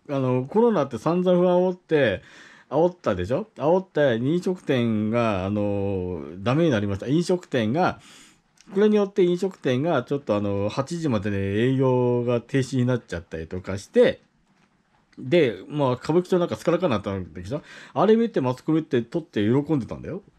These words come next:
あれは。<laughs> ほら見たことが。さらにコロナが感染拡大する恐れがありますね。えー、重大な病気になる恐れがあります、可能性がありますとかって言ってさ、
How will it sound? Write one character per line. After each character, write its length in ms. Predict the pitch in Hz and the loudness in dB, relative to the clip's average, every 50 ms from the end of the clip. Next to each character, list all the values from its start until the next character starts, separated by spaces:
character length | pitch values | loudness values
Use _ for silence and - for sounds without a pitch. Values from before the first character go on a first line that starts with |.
| _ - | _ -8
あ 80 | 92 92 | -6 -4
れ 100 | 85 101 | -4 -4
は。 160 | 95 92 82 82 78 - 113 95 - | -4 -4 -4 -6 -6 -6 -6 -8 -8
<laughs> 320 | - - - - - _ - | -10 -20 -20 -20 -10 _ 0
ほ 80 | 180 | 2
ら 80 | 190 151 | 2 2
見 100 | 120 110 | 2 0
た 120 | 107 101 | -2 -2
こ 100 | 90 87 | -4 -6
と 60 | 85 | -8
が。 140 | 78 73 67 - _ _ _ _ _ _ _ _ _ _ _ | -10 -10 -12 -14 _ _ _ _ _ _ _ _ _ _ _
さ 120 | - - 233 | 0 2 4
ら 120 | 254 233 | 4 4
に 300 | 196 156 131 123 123 127 | 2 2 0 0 -2 -4
コ 180 | - - 190 208 | -4 -2 0 2
ロ 80 | 196 | 2
ナ 140 | 160 139 117 | 2 2 0
が 80 | 110 - | -2 -4
感 260 | - - 175 185 180 | -2 0 2 2 2
染 160 | - 180 175 | 0 -2 -2
拡 240 | - 180 156 170 175 | -2 -2 0 0 0
大 140 | 170 165 160 | 0 0 0
す 100 | - 160 | 0 0
る 60 | 156 | 0
恐 180 | 156 156 165 | 0 2 2
れ 100 | 160 151 | 2 2
が 60 | 143 123 | 2 2
あ 40 | 110 | 0
り 80 | 107 | 0
ま 120 | 104 104 101 | -2 -2 -4
す 100 | 98 - | -6 -8
ね。 100 | 101 92 - - - - - - - | -12 -12 -12 -16 -20 -20 -20 -10 -2
え 600 | - 123 123 123 123 123 123 120 123 123 120 120 113 | 0 2 4 4 4 4 2 2 2 0 0 -2 -2
ー、 60 | 107 - | -6 -6
重 220 | - 131 160 190 190 | -2 2 2 4 4
大 260 | 190 185 185 180 175 | 4 4 4 4 2
な 80 | 170 170 165 165 160 160 156 151 151 147 143 143 131 131 127 117 110 | 0 0 0 -2 -2 -2 -2 -2 -2 -2 -4 -4 -6 -6 -6 -4 0
病 200 | 139 156 170 165 | 0 0 0 0
気 100 | - 175 | 0 0
に 80 | 160 | 0
な 100 | 160 165 | 2 2
る 80 | 143 120 | 2 2
恐 180 | 110 104 147 139 | 2 0 0 0
れ 100 | 139 131 | 2 2
が 80 | 110 | 2
あ 40 | 104 | 0
り 100 | 104 104 | 0 0
ま 80 | 107 107 | -2 -4
す、 100 | - 104 98 101 101 | -4 -8 -10 -8 -4
可 100 | - 139 | -2 0
能 140 | 143 147 | 0 2
性 120 | 139 151 147 | 2 2 2
が 80 | 135 | 2
あ 40 | 131 | 2
り 80 | 131 135 | 2 0
ま 60 | 131 | -2
す 60 | 120 | -2
と 60 | 107 | -4
か 60 | 92 95 | -4 -6
っ 40 | |
て 60 | 90 98 | -6 -6
言 80 | 107 | -8
っ 40 | 98 | -8
て 120 | - 107 | -6 -6
さ、 200 | 95 110 107 101 | -4 -4 -4 -6